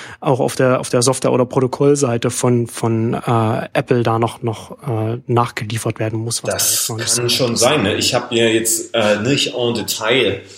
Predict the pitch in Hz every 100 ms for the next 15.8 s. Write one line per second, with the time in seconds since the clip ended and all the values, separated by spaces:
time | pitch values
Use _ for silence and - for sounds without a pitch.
0 | - - _ _ 107 104 98 92 98 98
1 | 90 95 98 90 110 104 - 104 90 -
2 | - - - 98 90 95 98 92 90 90
3 | 104 92 - 104 - 92 90 - 101 104
4 | 87 90 92 90 - - 92 90 95 -
5 | 95 90 87 90 - - 98 92 90 90
6 | 92 92 87 87 90 90 64 - 98 95
7 | 90 90 90 98 101 - - 69 73 -
8 | - 80 82 95 - - - - 139 123
9 | 101 - 123 98 92 90 90 90 - -
10 | - - - 92 - 98 92 90 110 92
11 | 80 139 143 - - - - 110 - 107
12 | 95 - - 92 90 - 98 101 95 98
13 | 98 98 98 98 101 90 95 95 90 87
14 | 85 82 87 92 92 - - 101 90 110
15 | 113 87 71 71 - 107 - -